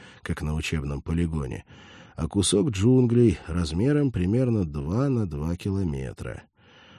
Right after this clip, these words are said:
Ракетный комплекс может находиться в любой его точке,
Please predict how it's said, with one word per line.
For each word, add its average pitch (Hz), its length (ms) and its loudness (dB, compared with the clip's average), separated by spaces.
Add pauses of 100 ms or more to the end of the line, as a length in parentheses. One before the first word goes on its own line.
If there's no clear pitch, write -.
Ракетный 120 600 2
комплекс 113 560 2
может 117 280 2
находиться 113 640 2
в 95 120 2
любой 104 460 4
его 117 320 4
точке, - 580 -4